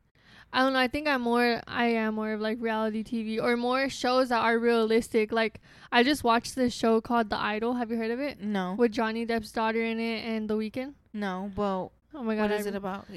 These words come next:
Speaker 2: Wait, he's in a reality T V show?
Speaker 1: It's not reality T V, but it's one of those shows that it's like, okay, this is realistic type shit. You get me?
Speaker 2: Okay.
Speaker 1: Um, but yeah, anyone who hasn't watched it, I, rem-, I recommend it unless you're very triggered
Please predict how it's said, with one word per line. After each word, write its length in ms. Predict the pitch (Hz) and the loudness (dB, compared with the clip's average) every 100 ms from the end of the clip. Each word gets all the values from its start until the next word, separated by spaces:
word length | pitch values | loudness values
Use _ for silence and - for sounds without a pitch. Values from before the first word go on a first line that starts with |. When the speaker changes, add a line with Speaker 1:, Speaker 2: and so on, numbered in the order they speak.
| 123 | 0
Speaker 2:
Wait, 240 | 233 233 | 4 4
he's 200 | 226 247 | 2 -4
in 140 | 311 320 | -4 -4
a 80 | 240 | -4
reality 480 | 196 175 226 294 | -6 -6 -8 -8
T 180 | 294 302 | -10 -10
V 140 | 311 320 | -6 -6
show? 140 | - | 0
Speaker 1:
It's 120 | 269 294 | 2 4
not 200 | 302 339 | 4 6
reality 520 | 339 247 262 277 285 | 4 4 2 0 -2
T 160 | 294 277 | -2 -2
V, 140 | 302 | 0
but 140 | 247 | 2
it's 180 | 240 - | 2 2
one 140 | 254 254 | 0 0
of 80 | 262 | 2
those 180 | 240 | 2
shows 320 | - 233 233 233 | 2 4 4 2
that 180 | 226 | 0
it's 140 | 226 - | -2 -2
like, 140 | 220 | 0
okay, 240 | 220 - 214 | 0 -2 -2
this 220 | 220 - | -4 -8
is 60 | 214 | -4
realistic 580 | 214 208 208 - - - | -2 -2 -4 -8 -10 -10
type 240 | 240 254 | -10 -10
shit. 200 | - 214 | -6 -6
You 100 | 240 | -4
get 160 | 233 226 | -2 -2
me? 100 | 285 | -2
Speaker 2:
Okay. 260 | 185 220 - - - _ | -4 -6 -10 -20 -20 _
Speaker 1:
Um, 580 | - 247 240 220 208 214 - _ _ 226 | 0 2 2 0 -4 -10 -14 _ _ 0
but 120 | 247 | 4
yeah, 180 | 247 220 | 6 4
anyone 340 | 226 247 277 | 0 -2 0
who 60 | 285 | 2
hasn't 280 | 262 240 226 | 4 4 0
watched 260 | 214 226 | -2 -4
it, 40 | 240 | -4
I, 80 | 226 | -4
rem-, 160 | 214 - | -6 -4
I 120 | 226 | -2
recommend 480 | 220 226 226 220 233 | 0 -2 -2 0 2
it 100 | 226 | 2
unless 600 | 233 233 240 226 - - | 2 2 2 0 -8 -14
you're 380 | - 233 233 226 | -8 2 6 6
very 320 | 214 220 226 | 4 2 2
triggered 540 | 214 254 226 214 226 | 0 2 2 2 0